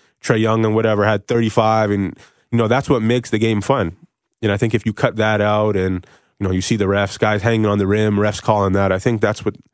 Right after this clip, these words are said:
makes the game fun for the fans and for the players, you know? If you're just out there and there's no conflict, you know, you, whoever wins, wins, and you move on, I don't think that's real competitive, and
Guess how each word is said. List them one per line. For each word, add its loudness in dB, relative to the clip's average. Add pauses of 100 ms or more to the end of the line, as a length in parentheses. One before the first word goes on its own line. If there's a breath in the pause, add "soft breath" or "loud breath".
(180)
makes -4
the -6
game -2
fun 0
for -2
the -2
fans 0
and -2 (460 soft breath)
for 0
the -2
players, 0
you 0
know? -2
If -4
you're 0
just 0
out 2
there 2
and 0
there's 0
no 2
conflict, -2 (640)
you 0
know, 2
you, 0
whoever 2
wins, 0
wins, 0
and -2 (220 soft breath)
you -2
move 0
on, 0 (360)
I -2
don't 0
think -4
that's -6 (140)
real 0
competitive, -4
and -4